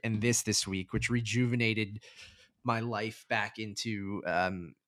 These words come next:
it wasn't that it went anywhere, but, like, those two movies I really loved, and I saw them back to back, and for very different reasons again, but both of them I'm like, "God damn, these are two movies I had a blast with."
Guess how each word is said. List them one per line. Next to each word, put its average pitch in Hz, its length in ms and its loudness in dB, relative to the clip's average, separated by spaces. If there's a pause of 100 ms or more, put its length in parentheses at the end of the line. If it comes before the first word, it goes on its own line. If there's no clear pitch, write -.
it 147 100 -2
wasn't 143 340 4
that 107 120 2
it 104 180 -4
went 110 200 0
anywhere, 95 460 2
but, 101 180 0
like, 110 220 2
those 143 200 6
two 175 160 6
movies 139 300 6
I 113 60 6
really 123 500 4
loved, 101 360 4
and 98 100 2
I 101 80 0
saw 113 220 2
them 107 180 2
back 104 320 4
to 113 80 -2
back, - 440 0 (120)
and 113 240 2
for 117 320 0
very 135 220 6
different 160 280 4
reasons 135 380 6
again, 131 420 6
but 135 280 -2
both 123 220 2
of 139 80 4
them 139 180 4
I'm 113 120 4
like, 95 220 2 (420)
"God 131 260 8
damn, 110 280 4
these 127 200 2
are 131 120 4
two - 180 -6
movies 117 340 -2
I 95 120 2
had 101 180 -2
a - 80 -6 (100)
blast 101 520 2
with." 87 260 -2